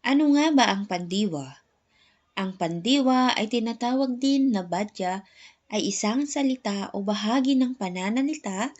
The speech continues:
na nagsasaad ng kilos o galaw, isang pangyayari o isang katayuan.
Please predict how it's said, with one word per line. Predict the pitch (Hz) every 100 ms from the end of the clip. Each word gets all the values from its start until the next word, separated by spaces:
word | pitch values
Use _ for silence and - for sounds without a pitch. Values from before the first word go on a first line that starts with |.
| - - - -
na | 185
nagsasaad | 175 165 170 - 214 214 220 202
ng | 190 175
kilos | 175 233 233 240 233 180
o |
galaw, | 165 156 147 131 131 139 _ - - _
isang | 151 - 131
pangyayari | 143 147 143 147 175 196 202 196
o | 180 185
isang | 196 226 240 254
katayuan. | 226 214 196 196 - 156 135